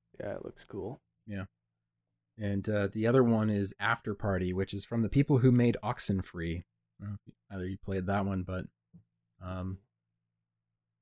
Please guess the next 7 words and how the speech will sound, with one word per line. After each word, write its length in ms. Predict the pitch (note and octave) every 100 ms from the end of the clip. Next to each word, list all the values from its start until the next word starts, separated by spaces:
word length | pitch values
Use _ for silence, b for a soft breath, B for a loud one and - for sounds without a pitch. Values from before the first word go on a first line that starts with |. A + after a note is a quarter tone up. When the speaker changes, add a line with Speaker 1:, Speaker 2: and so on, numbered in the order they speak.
| _
Speaker 2:
it's 100 | -
kind 160 | - E3
of 60 |
a, 260 | C#3 A#2+ A2+ -
a 100 | A#2
story-driven 1120 | - B2+ B2+ A#2 A#2+ A#2 A#2 A#2 A2 A2 G#2+
dialogue 760 | G#2+ G#2 G#2 G#2 G#2 G#2 G2